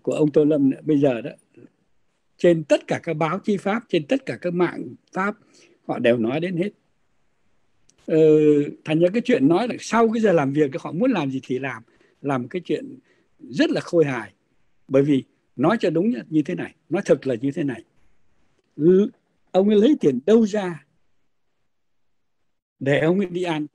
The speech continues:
Ông ấy đi ăn là ông ấy ăn là cái tiền cướp được. Bởi vì nên nhớ là tôi đọc một cái bảng thống kê, một cái bảng thống kê lương bổng đó. Thì lương bổng chính thức đó, của những cái ông bộ trưởng,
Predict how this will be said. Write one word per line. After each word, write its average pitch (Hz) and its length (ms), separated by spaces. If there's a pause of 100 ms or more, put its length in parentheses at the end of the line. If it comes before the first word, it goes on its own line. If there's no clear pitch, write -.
(120)
Ông 156 140
ấy 190 80
đi 175 120
ăn 175 240
là 123 200
ông 147 180
ấy 170 60
ăn 165 300
là 127 280
cái 170 160
tiền 147 160 (100)
cướp 254 180
được. 123 220 (440)
Bởi 135 140
vì 139 120 (320)
nên 170 200
nhớ 202 240
là - 80 (880)
tôi 185 120
đọc 139 180
một 135 140
cái 185 120
bảng 139 960 (100)
thống 240 300
kê, 175 280
một 143 180
cái 170 100
bảng 135 260
thống 220 180
kê 180 200
lương 175 300
bổng 117 160 (100)
đó. - 80 (580)
Thì 139 120
lương 240 420
bổng 127 180 (220)
chính 320 260
thức 349 260
đó, 285 80 (720)
của 139 200
những 208 200
cái 233 100
ông 214 160
bộ 165 260
trưởng, 147 380